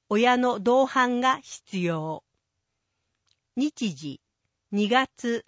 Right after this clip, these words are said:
二十日金曜日、十九時三十分から二十時三十分。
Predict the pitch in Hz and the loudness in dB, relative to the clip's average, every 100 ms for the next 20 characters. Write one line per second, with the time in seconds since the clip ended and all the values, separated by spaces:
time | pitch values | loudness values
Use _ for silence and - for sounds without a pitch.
0 | _ - 202 - - 196 185 - _ _ | _ -2 -2 -4 0 6 6 4 _ _
1 | _ _ _ 269 294 285 269 220 151 156 | _ _ _ 0 2 2 2 2 0 -6
2 | 143 _ _ _ _ _ 190 320 320 233 | -12 _ _ _ _ _ -4 0 0 0
3 | 277 185 175 - - 254 269 277 269 _ | -4 -2 -6 -6 -2 0 0 -2 -6 _
4 | 185 165 156 175 151 - - _ _ _ | -8 -6 -6 -8 -10 -12 -18 _ _ _
5 | 214 240 214 294 294 180 156 143 - 208 | -2 0 0 0 -2 -4 -8 -14 -6 -2
6 | 208 190 196 - _ - 151 147 | 0 -2 -6 -10 _ -14 -12 -14